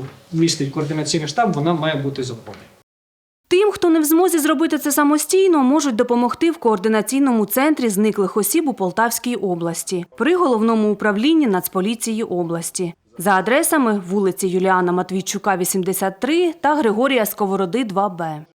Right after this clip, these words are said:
Speaker 2: З родинами безвісти зниклих працюють там по вівторках та середах з десятої до шістнадцятої години. Окрім цього, родичам варто звертатися до військової частини,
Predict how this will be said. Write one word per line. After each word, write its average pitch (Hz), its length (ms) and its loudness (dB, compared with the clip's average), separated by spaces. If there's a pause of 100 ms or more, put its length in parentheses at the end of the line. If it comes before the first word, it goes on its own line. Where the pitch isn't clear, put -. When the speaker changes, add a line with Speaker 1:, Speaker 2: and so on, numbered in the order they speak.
(100)
Speaker 2:
З 180 100 -6
родинами 202 460 2
безвісти 190 460 -2
зниклих 285 420 0
працюють 240 540 -2
там 269 220 2
по 220 140 -2
вівторках 220 540 -2
та 226 160 -2
середах 170 720 -4
з 185 80 -8
десятої 247 600 0
до 185 200 0
шістнадцятої 190 800 -2
години. 165 540 -6 (280)
Окрім 185 360 0
цього, 285 360 0
родичам 247 440 0
варто 247 280 2
звертатися 226 560 -2
до 180 180 -2
військової 233 540 -2
частини, 175 680 -2